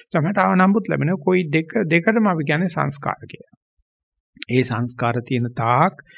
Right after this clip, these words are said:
සංසාරයේ කෙලවරක් නැහැ. ඒක නිසා අපට, අ, සිදු කරන්න වෙන්නේ ඒ දැකපු දේ දැකපු මතින් නැත කරන්න. හැබැයි මෙතන හොඳට අර කලින් කියාපු වචනේ පිහි කර ගන්න ඕනේ. මේ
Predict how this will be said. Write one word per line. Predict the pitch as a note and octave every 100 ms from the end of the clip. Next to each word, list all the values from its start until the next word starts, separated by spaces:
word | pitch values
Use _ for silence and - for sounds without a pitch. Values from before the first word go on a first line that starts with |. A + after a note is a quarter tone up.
| - _
සංසාරයේ | - D3 E3 - C#3 G3 F3 G2+ A2+ F3+ A3 _ _
කෙලවරක් | - A3+ G3+ - _
නැහැ. | - - _ _ _ _ _
ඒක | D#3+
නිසා | F#3 F3+ D#3
අපට, | D3 C#3+ B2+ - - - -
අ, | D3 B2 C3+
සිදු | F3 F#3
කරන්න | G3+ E3 C3+ B2
වෙන්නේ | C3+ F#3+ F#3 B2+ A3 B4+ - _ - - - _
ඒ | D#3 C#3+
දැකපු | C3+ C#3+ C#3+ G3 F3+ F3+
දේ | E3+ G3 A3+
දැකපු | E3+ D3+ G3+ F3+
මතින් | F#3 E3+ A3+ G#3
නැත | D3 C3+
කරන්න. | G#2 G#2+ C3
හැබැයි | E3+ G#3 G#3
මෙතන | E3+ E3+ F#3+ G3+
හොඳට | D3 E3 E3+ E3+ E3+ F3
අර | E3+ E3+
කලින් | D3+ D3+ D#3
කියාපු | E3 D#3 F3 D3+
වචනේ | C#3 D#3 D3+
පිහි | C#3+ C#3+
කර | D3 D3
ගන්න | C#3+ C3
ඕනේ. | C#3+ F#3
මේ | F#3